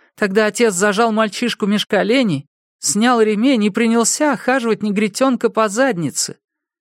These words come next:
Наконец Куинс вырвался и убежал домой.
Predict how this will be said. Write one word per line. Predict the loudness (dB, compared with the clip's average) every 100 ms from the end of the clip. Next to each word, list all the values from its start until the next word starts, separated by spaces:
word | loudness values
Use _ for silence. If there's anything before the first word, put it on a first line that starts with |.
| _ _
Наконец | -6 -2 0 0 -2
Куинс | 0 0 0 -2
вырвался | 2 2 2 0 0 0
и |
убежал | 0 0 0 0
домой. | 0 -2 0 -2 -4